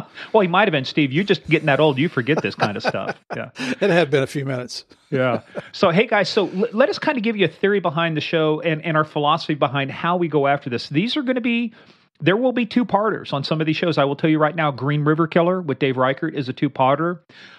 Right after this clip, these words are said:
Speaker 1: Um, when we talk to Abe Perez and Paul Crane, uh, the two D E A agents who helped capture El Chapo the second time,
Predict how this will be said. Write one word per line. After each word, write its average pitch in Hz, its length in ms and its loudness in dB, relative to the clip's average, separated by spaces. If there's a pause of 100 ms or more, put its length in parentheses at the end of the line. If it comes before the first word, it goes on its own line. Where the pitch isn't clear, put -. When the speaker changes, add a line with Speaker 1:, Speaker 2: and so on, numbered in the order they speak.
(120)
Speaker 1:
Um, 120 460 0
when 139 280 0
we 147 120 0
talk 143 260 2
to 143 180 -2
Abe 147 140 2
Perez 147 400 2
and 127 100 -6
Paul 131 200 2
Crane, 160 500 -4
uh, 135 200 2
the 123 120 -2
two 160 180 0
D 147 300 -2
E - 20 2
A 131 40 2
agents 135 480 -4
who 135 160 -2
helped 135 280 0
capture 139 480 0
El 131 180 2
Chapo 143 480 2
the 123 80 -8
second 131 360 -4
time, 165 360 -2